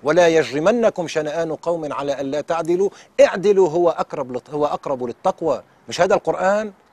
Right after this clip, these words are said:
مش هذا الدستور اللي أنت بتمشي فيه واللي أنت ممثل عنه في هذه البلاد؟ حتى لو كانوا ظالمين، حتى الرسول عليه الصلاة والسلام لما قال: "اتقوا دعوة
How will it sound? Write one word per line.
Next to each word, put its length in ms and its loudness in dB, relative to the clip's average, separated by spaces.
مش 160 -2
هذا 140 6
الدستور 460 2
اللي 160 0
أنت 180 -8
بتمشي 360 -6
فيه 160 -2
واللي 200 0
أنت 180 -4
ممثل 680 2
عنه 340 0
في 200 -2
هذه 320 0
البلاد؟ 500 -2
حتى 320 0
لو 120 4
كانوا 320 -2
ظالمين، 640 -2
حتى 360 2
الرسول 460 2
عليه 200 2
الصلاة 360 -6
والسلام 560 -4
لما 220 0
قال: 280 2
"اتقوا 560 2
دعوة 420 4